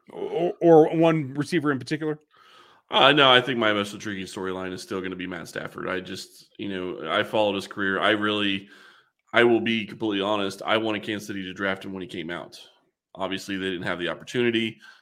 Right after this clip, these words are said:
Speaker 2: Uh, he went elsewhere, but that is,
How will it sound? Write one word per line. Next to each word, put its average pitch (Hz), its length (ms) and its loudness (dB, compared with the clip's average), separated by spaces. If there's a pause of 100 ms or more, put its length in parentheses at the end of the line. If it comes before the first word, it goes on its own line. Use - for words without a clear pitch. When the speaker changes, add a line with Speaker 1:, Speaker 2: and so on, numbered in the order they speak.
(120)
Speaker 2:
Uh, 82 280 -2
he 113 220 -6
went 98 240 -4
elsewhere, 92 520 -2
but 87 300 -6
that 101 220 0
is, 95 360 -8